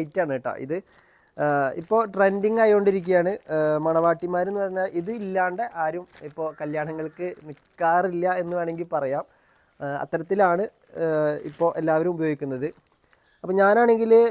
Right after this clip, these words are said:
ഇതിന് മുമ്പ് ഇത്ര ലോ ക്വാളിറ്റി ഉപയോഗിച്ചിട്ടില്ല എങ്കിലും, ആ, ഇതിൻ്റെ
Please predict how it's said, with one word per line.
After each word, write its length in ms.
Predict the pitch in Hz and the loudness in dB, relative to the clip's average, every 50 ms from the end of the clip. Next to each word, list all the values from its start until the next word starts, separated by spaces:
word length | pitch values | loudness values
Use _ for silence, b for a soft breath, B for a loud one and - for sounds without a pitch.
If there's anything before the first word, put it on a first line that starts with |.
| - 185 | 0 -2
ഇതിന് 220 | 180 202 214 208 202 | -2 -2 0 0 -2
മുമ്പ് 280 | 196 190 190 190 190 214 226 - - b b b b b _ _ 160 | -4 -4 -4 -2 -2 -2 -2 -4 -8 b b b b b _ _ -6
ഇത്ര 140 | - 196 214 220 - - - - - _ - 165 165 165 | -2 0 0 0 0 -4 -12 -20 -20 _ -8 -6 0 2
ലോ 80 | 165 165 170 165 - _ - | 2 2 2 0 -4 _ 4
ക്വാളിറ്റി 420 | 214 214 214 202 196 - 233 240 240 214 202 214 | 4 6 6 4 2 0 -2 -2 0 -2 -2 2
ഉപയോഗിച്ചിട്ടില്ല 680 | 190 214 208 208 202 - 196 214 214 196 180 196 202 - 185 | 4 6 6 6 4 0 -8 -8 -2 0 0 0 0 -2 -4
എങ്കിലും, 300 | 170 175 185 196 214 220 214 b b b b b b b b _ - 175 | -4 -4 -2 -2 -2 -2 -4 b b b b b b b b _ 0 2
ആ, 60 | 175 175 170 170 165 165 165 165 160 160 160 156 156 143 - - _ _ _ _ _ _ _ _ _ _ _ _ _ _ _ _ _ _ _ - 180 | 6 6 8 8 8 6 6 4 4 4 2 2 0 -2 -6 -10 _ _ _ _ _ _ _ _ _ _ _ _ _ _ _ _ _ _ _ -4 -2
ഇതിൻ്റെ 280 | 196 208 214 226 240 | 0 2 4 4 4